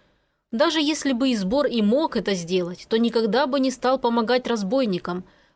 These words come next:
Он отлично понимал, зачем это нужно. Они надеялись снять заклятие. Они хотели открыть медальон.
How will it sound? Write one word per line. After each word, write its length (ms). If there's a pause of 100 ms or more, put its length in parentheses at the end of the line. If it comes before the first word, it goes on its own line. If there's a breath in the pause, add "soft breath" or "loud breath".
Он 160
отлично 480
понимал, 540
зачем 420
это 200
нужно. 420 (380 soft breath)
Они 260
надеялись 680
снять 480
заклятие. 680 (280 soft breath)
Они 300
хотели 400
открыть 400
медальон. 600